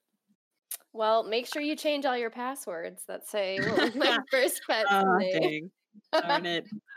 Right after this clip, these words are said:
Speaker 2: I don't think I actually have that as any of them. That's, which is funny. But I was like,
Speaker 1: Uh,
Speaker 2: I only thought that was funny because I was like, "I a hundred percent don't know this answer, and I know she doesn't know this <laughs> answer."
Speaker 1: Mm-hmm. Yep, you are correct.
Speaker 2: Um,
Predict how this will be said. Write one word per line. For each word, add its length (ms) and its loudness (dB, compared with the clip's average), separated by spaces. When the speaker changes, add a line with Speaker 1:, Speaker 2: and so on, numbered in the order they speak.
Speaker 2:
I 60 -10
don't 160 0
think 160 0
I 40 4
actually 280 2
have 180 0
that 100 0
as 140 -2
any 220 -6
of 80 -8
them. 180 -12
That's, 160 -10
which 200 -14
is 120 -10
funny. 300 -14
But 260 -6
I 140 2
was 160 4
like, 160 4
Speaker 1:
Uh, 80 0
Speaker 2:
I 140 4
only 160 4
thought 200 2
that 80 4
was 140 2
funny 180 0
because 160 2
I 40 -6
was 80 -8
like, 180 0
"I 100 2
a 80 2
hundred 180 2
percent 200 -2
don't 100 2
know 60 2
this 160 -2
answer, 200 -2
and 100 -2
I 60 -4
know 300 0
she 160 -4
doesn't 220 -4
know 160 -6
this 140 0
<laughs> 80 -4
answer." 440 0
Speaker 1:
Mm-hmm. 420 -2
Yep, 280 -4
you 160 -6
are 260 -2
correct. 540 -6
Speaker 2:
Um, 680 -2